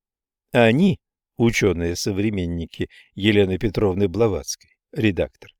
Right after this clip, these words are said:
заявляют, что вперёд – но мы вправе сомневаться в этом. Величайший из наших физиологов, будучи помещён рядом с индийским факиром, не умеющим ни читать, ни писать, очень скоро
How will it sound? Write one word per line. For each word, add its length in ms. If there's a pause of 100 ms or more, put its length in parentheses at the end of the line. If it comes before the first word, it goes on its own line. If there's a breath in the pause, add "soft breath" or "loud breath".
(380 soft breath)
заявляют, 720
что 420
вперёд – 640 (460 soft breath)
но 220
мы 180
вправе 500
сомневаться 840
в 80
этом. 200 (540)
Величайший 880
из 100
наших 380
физиологов, 800 (320 loud breath)
будучи 480
помещён 580
рядом 320
с 140
индийским 580
факиром, 640 (320 loud breath)
не 180
умеющим 680
ни 80
читать, 480
ни 100
писать, 540
очень 380
скоро 440